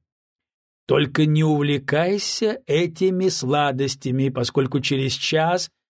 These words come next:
мы отправляемся в Царское Село», вмешался Самарин. «Смотри, чтобы тебя не стошнило в неподходящий момент». «Мы? Я,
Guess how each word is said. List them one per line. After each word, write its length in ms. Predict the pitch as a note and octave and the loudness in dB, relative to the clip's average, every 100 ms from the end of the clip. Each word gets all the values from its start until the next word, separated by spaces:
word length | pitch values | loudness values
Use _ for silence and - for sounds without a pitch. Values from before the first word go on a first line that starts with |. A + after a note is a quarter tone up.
| - | -4
мы 140 | C3 | -2
отправляемся 800 | C#3+ C#3+ D3+ D3+ E3+ F3 D#3+ F3+ | 0 0 2 2 2 0 -2 -2
в 40 | E3 | -2
Царское 600 | - E3 E3 E3 E3+ F3 | 0 0 0 -2 -2 -2
Село», 520 | - E3+ C3+ C#3 C3 C3+ _ _ - | 0 0 2 2 0 -6 _ _ -8
вмешался 600 | A2 A#2+ - B2 B2 - | -2 -2 0 0 0 -2
Самарин. 540 | - A#2+ A#2+ A#2+ A#2 _ _ - | -2 0 0 0 -4 _ _ -8
«Смотри, 520 | - - C3 E3+ F3+ | 0 0 2 2 2
чтобы 320 | - E3 D#3+ | 2 0 2
тебя 320 | D#3+ D3 E3 | 0 0 0
не 120 | E3 | 0
стошнило 840 | D#3+ - D#3+ - D3+ F3 F3+ F3 E3 _ - | -2 -2 -2 -2 0 2 2 2 -2 _ -6
в 140 | B2 | 0
неподходящий 1040 | F3 E3 F#3+ - E3+ D3+ F3+ C#3+ - E3 | 2 2 0 0 0 0 0 -2 -2 -2
момент». 560 | E3+ E3+ F3 D#3+ G2 - _ _ _ _ _ G2 | 0 0 0 -2 -4 -12 _ _ _ _ _ -10
«Мы? 640 | F2 F2 E2+ B2+ F#3+ B3 _ _ _ _ - | -6 -4 0 2 2 -2 _ _ _ _ -6
Я, 500 | F2+ A#2 F#3 B3 | 0 2 2 0